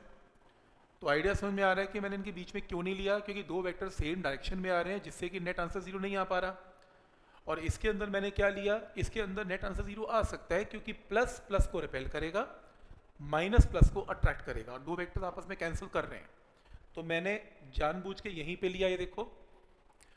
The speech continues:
तो इसके अंदर नेट फील्ड ज़ीरो करना है और ये डिस्टेंस मुझे निकालना है, तो ये डिस्टेंस कहाँ से है? From origin।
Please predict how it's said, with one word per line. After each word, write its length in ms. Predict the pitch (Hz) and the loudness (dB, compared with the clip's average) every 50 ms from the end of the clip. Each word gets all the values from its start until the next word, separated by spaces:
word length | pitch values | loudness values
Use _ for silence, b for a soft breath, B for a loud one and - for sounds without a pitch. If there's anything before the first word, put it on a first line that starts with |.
| B B - | B B -4
तो 80 | - 190 | -2 -2
इसके 300 | 208 185 - - - 247 | -2 -2 -4 -2 0 0
अंदर 260 | 233 208 196 220 226 | 0 0 0 -2 -2
नेट 260 | 220 202 208 208 - - | -2 -2 -2 -4 -4 -6
फील्ड 260 | - - 220 220 202 | -6 -6 -4 -4 -2
ज़ीरो 220 | - - 170 185 190 | -2 -2 0 0 0
करना 240 | 196 196 196 214 | 0 -2 -2 -2
है 80 | 226 220 | -4 -6
और 80 | 202 - | -6 -8
ये 140 | - 196 208 - | -6 -6 -6 0
डिस्टेंस 380 | 143 170 - - - 226 214 180 | 0 0 0 0 -2 -2 -2 -2
मुझे 180 | 208 202 226 | -6 -6 -6
निकालना 460 | 208 185 175 - 151 151 160 180 208 | -8 -8 -4 -4 -4 -4 -4 -4 -6
है, 60 | 202 196 | -8 -8
तो 100 | - 208 | -8 -8
ये 60 | 196 | -6
डिस्टेंस 300 | - 156 - 208 202 - | -6 -6 -4 -4 -6 -2
कहाँ 260 | - 165 139 147 170 175 - | -2 -4 0 0 -2 -2 -2
से 60 | 196 | -2
है? 160 | 196 214 208 | -4 -4 -4
From 160 | 240 226 208 | -4 -2 -2
origin। 360 | 165 143 156 165 - 175 147 | -2 -2 -4 -4 -4 -4 -4